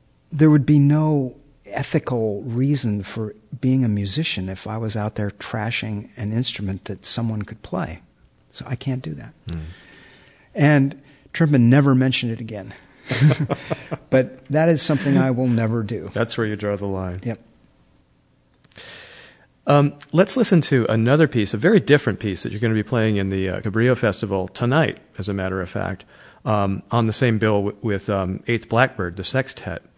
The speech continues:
Speaker 2: Uh, this piece is Raga Mishra Bhairavi
Speaker 1: Yes.
Speaker 2: by Ram Narayan.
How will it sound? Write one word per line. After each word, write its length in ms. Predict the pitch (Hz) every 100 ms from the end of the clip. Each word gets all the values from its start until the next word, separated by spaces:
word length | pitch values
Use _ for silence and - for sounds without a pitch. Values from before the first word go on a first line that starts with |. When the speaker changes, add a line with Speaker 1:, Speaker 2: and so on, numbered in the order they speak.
| _ - - - -
Speaker 2:
Uh, 220 | 120 117
this 220 | 127 175
piece 260 | - 156 127
is 260 | 120 104 117
Raga 400 | 110 131 156 131
Mishra 720 | 123 127 - 117 113 107 -
Bhairavi 440 | 101 101 92 90 95 _ _ _ _
Speaker 1:
Yes. 220 | 95 85 _ _ _ - - _
Speaker 2:
by 100 | 113
Ram 460 | 107 123 135 135 123 120
Narayan. 500 | 110 110 107 90